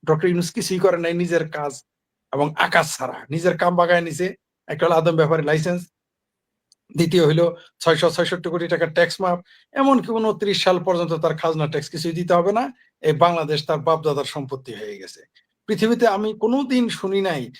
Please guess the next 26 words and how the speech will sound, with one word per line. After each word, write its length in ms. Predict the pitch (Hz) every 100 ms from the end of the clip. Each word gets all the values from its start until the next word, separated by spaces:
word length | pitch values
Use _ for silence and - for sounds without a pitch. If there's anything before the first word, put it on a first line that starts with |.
| - 147
যে 120 | 151
কেউ 180 | 196 190
ক্ষমতায় 460 | - 202 208 185
এসে 180 | 160 165
তার 200 | 165 160
ব্যবসাকে, 840 | 170 170 156 - 139 160 131 120 _ _ _ _ _
মানে, 260 | 120 131 131
পাঁচ 260 | 180 196
বছরের 320 | 185 160 175 196
অগ্রিম 400 | 240 185 196 190
খাজনা 300 | 180 170 170
মাফ 240 | 165 156
করে, 200 | 156 - 220
এরকম 260 | 214 170
আমি 180 | 143 139
কোনোদিন 360 | 151 151 135 131
শুনি 320 | - 190 135
নাই। 160 | 113 - _ _ _ -
মানে, 120 | 135
ডক্টর 240 | 165 160
ইউনূস 260 | 185 185 180
আমাদের 240 | 170 170
নতুন 260 | 180 185 165
অর্থনীতি 420 | 131 - 151 156
শিখিয়ে 420 | 156 180 170 147
গেলেন, 220 | 143 156